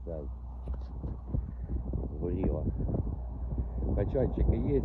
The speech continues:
невеличкі, кругом, в принципі, щось буде. Але що нам щось, ми ж хочемо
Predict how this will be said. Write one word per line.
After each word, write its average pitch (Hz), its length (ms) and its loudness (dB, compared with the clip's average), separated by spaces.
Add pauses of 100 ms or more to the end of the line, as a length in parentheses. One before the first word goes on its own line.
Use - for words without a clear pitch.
невеличкі, 107 640 4 (120)
кругом, 110 320 4
в 95 100 2
принципі, 98 580 8
щось 101 280 10
буде. 90 460 6 (1900)
Але 127 260 6
що 156 180 6
нам 139 200 6
щось, 127 380 6
ми 113 140 4
ж 101 180 0 (120)
хочемо 113 460 2